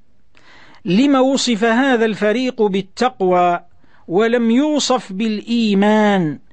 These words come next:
في مقابل وصف الفريقين الآخرين بالنفاق والكفران؟"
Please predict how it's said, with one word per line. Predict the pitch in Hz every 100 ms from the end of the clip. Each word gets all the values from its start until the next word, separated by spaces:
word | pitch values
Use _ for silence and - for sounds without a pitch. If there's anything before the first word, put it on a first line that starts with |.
| - -
في | - 262 285
مقابل | 254 247 233 233 226 196 226 208
وصف | 220 240 - 214
الفريقين | 214 180 202 196 196 185 - 220 240 226 202
الآخرين | 190 196 190 196 180 190 185 226 226 196 175
بالنفاق | 180 170 170 - 220 220 190
والكفران؟" | 190 175 - 165 170 196 175 123